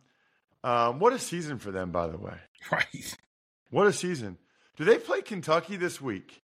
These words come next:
Speaker 2: They do. It's a rivalry game. Beautiful
Speaker 1: Oh,
Speaker 2: helmet,
Speaker 1: man.
Speaker 2: by the way. I
Speaker 1: That,
Speaker 2: love
Speaker 1: that'll
Speaker 2: that
Speaker 1: be a
Speaker 2: card.
Speaker 1: good one. And then, um, Georgia, I was skeptical, man, of you laying the ten and a half at Tennessee. Tennessee,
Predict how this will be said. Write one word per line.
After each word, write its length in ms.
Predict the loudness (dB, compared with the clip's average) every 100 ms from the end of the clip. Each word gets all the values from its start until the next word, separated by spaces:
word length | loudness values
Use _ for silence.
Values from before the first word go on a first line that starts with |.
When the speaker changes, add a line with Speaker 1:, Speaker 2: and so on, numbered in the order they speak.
| _
Speaker 2:
They 100 | 2
do. 240 | 4 4 4
It's 140 | 2
a 20 |
rivalry 340 | 0 0 0 0
game. 220 | 0 2
Beautiful 260 | 4 6 8
Speaker 1:
Oh, 200 | 6 6
Speaker 2:
helmet, 140 | 4
Speaker 1:
man. 340 | 2 2 2 0
Speaker 2:
by 80 | -2
the 100 | -2
way. 140 | 2
I 140 | 4
Speaker 1:
That, 80 | 4
Speaker 2:
love 100 | 2
Speaker 1:
that'll 280 | 2 4 2
Speaker 2:
that 60 | 2
Speaker 1:
be 80 | 2
a 20 |
Speaker 2:
card. 160 | 2
Speaker 1:
good 140 | 2 -2
one. 260 | 0 -2 -2
And 200 | -2 2
then, 360 | 2 2 -4 -14 _ -20 -18 -4
um, 500 | 4 6 6 4 -2 -14 _ -20
Georgia, 760 | -4 4 6 6 4 4 4 0 -10 _ _ _ _ _ _
I 260 | 2 4 4
was 220 | 2 -2
skeptical, 600 | 0 0 2 -4 -2 -2
man, 380 | 0 0 -2 -4
of 200 | -4 -4
you 180 | -4 0
laying 320 | 4 4 2
the 80 | -2
ten 260 | -2 0 0
and 120 | 0
a 80 | 0
half 520 | 2 2 2 -4 -20 _ _ _ _ _ -4
at 340 | 2 2 2
Tennessee. 960 | -2 -2 -2 -4 0 2 2 0 -2 -6 _ _ _ 0
Tennessee, 760 | 2 2 0 -2 0 0 -2